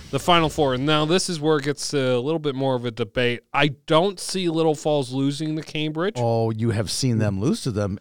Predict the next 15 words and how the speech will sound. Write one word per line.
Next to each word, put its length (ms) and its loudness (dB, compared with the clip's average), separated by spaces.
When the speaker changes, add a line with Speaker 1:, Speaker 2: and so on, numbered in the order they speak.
Speaker 2:
in 200 -2
that 220 0
same 280 -2
spot 320 -2
a 60 0
year 240 0
ago. 360 -4
Speaker 1:
I 320 6
know, 520 8
and 260 2
that's 260 4
where 460 2
Jackson 400 -2
Seibel, 760 0
uh, 540 0